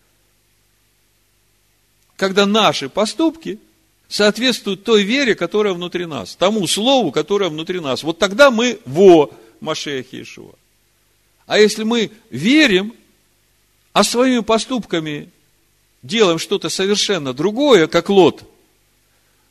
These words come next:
то тогда мы не во Машиах Иешуа. И тогда суд меда кенегед меда. А в итоге наша вера мертва.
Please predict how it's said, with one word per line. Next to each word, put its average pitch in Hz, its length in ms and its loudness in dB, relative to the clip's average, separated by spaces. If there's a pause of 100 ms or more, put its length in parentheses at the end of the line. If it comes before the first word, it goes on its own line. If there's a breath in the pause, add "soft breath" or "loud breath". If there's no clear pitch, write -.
(100)
то 175 100 -8
тогда 196 560 4
мы 202 320 -2
не 190 420 -6 (100)
во 160 520 0 (180)
Машиах 123 560 -10
Иешуа. - 340 -20 (1000)
И 170 80 -4
тогда 247 300 4
суд 247 300 -2
меда 190 360 0
кенегед 147 500 -8
меда. 87 240 -16 (2000)
А 139 100 -2
в 160 100 0
итоге 165 300 -4
наша 170 380 -4
вера 151 540 -4
мертва. 104 640 -6